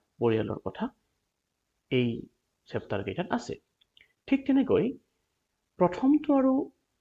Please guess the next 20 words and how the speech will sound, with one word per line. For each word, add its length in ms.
শেষৰটো, 460
অৰ্থাৎ 220
দশমটো 500
চেপ্টাৰ 440
পিছত 340
যোগ 140
কৰা 260
হৈছে। 220
মানে 200
ঋকবেদখন 580
যদি 200
আমি 160
তাৰ 180
সময়টো 440
চাওঁ, 220
আটাইতকৈ 480
পুৰণিখিনি 580
হ'ল 180
দ্বিতীয়ৰ 500
পৰা 140